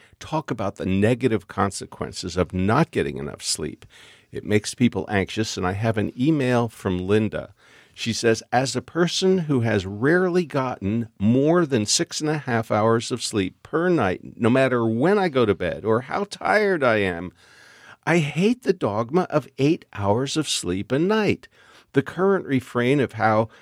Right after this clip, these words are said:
adversely it affects a person's brain to get less is contributing to the problem. Those of us who function well on fewer hours can lie awake worrying about not getting eight hours."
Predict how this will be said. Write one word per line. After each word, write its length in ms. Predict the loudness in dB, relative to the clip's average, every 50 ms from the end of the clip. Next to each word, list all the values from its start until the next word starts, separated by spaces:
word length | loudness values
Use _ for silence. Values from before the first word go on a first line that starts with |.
| -20 -20 -8 _
adversely 880 | 2 2 2 0 -2 -4 0 2 2 2 2 0 -2 -2 0 0 0 0
it 100 | 2 0
affects 400 | -2 -2 2 0 0 0 0 -8
a 60 | -10
person's 460 | -8 -2 0 0 0 0 0 -2 -2 -4
brain 340 | _ 0 2 2 4 2
to 100 | 2 -2
get 240 | -2 -2 -2 -2 -2
less 760 | -2 0 2 2 4 4 4 2 0 0 -2 -2 -2 -4 -8 _ _ _ _ _ _ _ _ _ 0
is 140 | 0 0
contributing 800 | 2 2 2 0 0 -2 0 0 0 2 2 -2 -2 -2 -4 -2
to 120 | 0 0
the 120 | 0 0 -2
problem. 560 | -4 -4 -4 -2 -2 0 0 0 0 0 -2 -10 -18 -20 -20 _
Those 320 | 0 0 0 0 2 0
of 100 | 2 2
us 220 | 4 0 0 0 -4
who 80 | -6
function 500 | -4 -2 -2 -2 -2 -2 0 0 0 2
well 300 | 2 4 4 4 2 2
on 160 | 0 0 0
fewer 480 | -2 -2 0 0 2 2 2 -2 -2 -2
hours 420 | -2 0 0 0 0 0 -4 -6
can 260 | -4 -2 0 0 0 0
lie 200 | -2 -2 0 0
awake 440 | 0 0 2 2 2 2 0 _ _ -20 _ _
worrying 1000 | -6 -6 -4 0 0 0 0 2 0 0 2 2 2 2 2 2 2 0 0 0
about 640 | -2 0 0 0 0 2 2 0 0 -2 -6 -6
not 280 | -4 -2 -2 -2 -2 _
getting 320 | 0 0 2 2 2 2
eight 200 | 2 2 2 0
hours." 580 | -2 -4 -4 -4 -4 -4 -4 -4 -6 -8 -8 -10